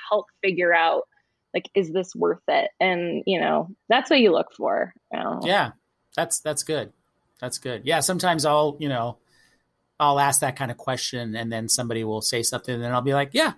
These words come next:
Speaker 2: you know what? I buy it. All right, move on," you know? Um, all right, that's good. So, uh, where do you, where do you, um, search for inspiration? Like, what kinds of things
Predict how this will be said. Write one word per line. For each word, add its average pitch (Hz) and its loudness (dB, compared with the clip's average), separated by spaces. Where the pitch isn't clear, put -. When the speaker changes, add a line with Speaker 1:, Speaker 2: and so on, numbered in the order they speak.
Speaker 2:
you 175 0
know 190 6
what? 214 6
I 220 6
buy 226 6
it. - -2
All 139 4
right, 185 2
move 196 2
on," 233 4
you 143 0
know? 120 -2
Um, 113 -4
all 180 0
right, 214 -2
that's 202 -2
good. 233 -4
So, 180 6
uh, 175 -4
where 185 4
do 208 0
you, 180 0
where 160 2
do 175 -4
you, 170 4
um, 135 0
search - 0
for 131 -2
inspiration? 117 -4
Like, 104 -10
what 123 -4
kinds 135 0
of 117 -6
things 117 -2